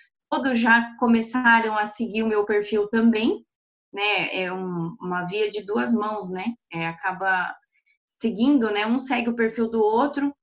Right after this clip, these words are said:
pra engajar também, né? E o robozinho lá tá vendo, né? Do, do, do Instagram. E daí eu vou e já mando, já começo a mandar mensagem. Aí eu pego um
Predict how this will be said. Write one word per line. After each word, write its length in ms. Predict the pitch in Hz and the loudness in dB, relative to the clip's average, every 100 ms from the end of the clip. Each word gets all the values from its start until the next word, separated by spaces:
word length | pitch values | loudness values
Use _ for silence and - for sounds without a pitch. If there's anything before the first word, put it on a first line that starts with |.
| _ | _
pra 320 | - - 214 | -10 -2 0
engajar 680 | 233 247 247 349 381 381 359 | 2 2 2 0 2 2 0
também, 380 | - 440 370 247 | 0 0 2 2
né? 200 | 226 214 208 | 2 0 0
E 80 | 220 | 0
o 100 | 233 | 0
robozinho 680 | 269 233 254 233 262 285 | 0 0 -2 -2 0 0
lá 160 | 262 247 | 2 0
tá 200 | - - | 0 0
vendo, 440 | 427 320 240 208 | 0 0 0 0
né? 200 | 208 214 | -2 -2
Do, 380 | 226 196 180 - _ _ _ | -2 -2 -4 -10 _ _ _
do, 380 | 185 185 - 165 | -20 -16 -8 -8
do 80 | 180 196 | -8 -16
Instagram. 460 | 190 214 190 175 - _ _ _ _ - - _ _ - | -10 -6 -4 -6 -8 _ _ _ _ -20 -20 _ _ -20
E 180 | 226 | -8
daí 300 | 226 220 226 | 0 2 4
eu 180 | 233 247 | 4 4
vou 400 | 240 269 269 - - - | 2 0 2 0 -2 -4
e 80 | |
já 180 | 302 320 | 2 4
mando, 440 | 330 311 311 339 285 | 4 2 2 0 0
já 120 | 294 | 2
começo 320 | 294 285 285 | 4 2 2
a 40 | |
mandar 280 | 302 311 294 | 0 2 4
mensagem. 480 | 294 330 277 190 196 | 4 2 0 0 -2
Aí 60 | 190 | -6
eu 80 | |
pego 260 | - 208 226 | -4 -4 -2
um 160 | 269 | 0